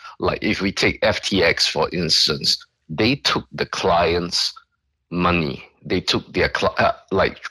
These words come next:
crypto is money. So they took their client's crypto, their money itself, lend it to their trading platforms, use the money as investments, even taking the money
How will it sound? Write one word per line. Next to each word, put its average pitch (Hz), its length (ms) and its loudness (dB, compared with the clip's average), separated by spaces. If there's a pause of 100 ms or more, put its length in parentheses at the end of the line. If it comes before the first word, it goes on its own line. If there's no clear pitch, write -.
crypto 123 360 0
is 80 200 2
money. 76 640 0
So - 320 2
they - 160 0
took - 280 -2
their - 160 2
client's 87 520 2
crypto, - 720 -2
their - 120 -2
money 95 380 2
itself, - 640 0 (1000)
lend 110 400 2
it 139 200 -2
to 80 220 0 (120)
their 98 320 2
trading 85 520 2
platforms, - 1040 0 (320)
use 131 440 2
the - 100 2
money 87 380 2
as 82 140 0
investments, 73 1160 -2 (100)
even 127 360 2
taking 113 480 2
the 87 80 2
money 82 600 2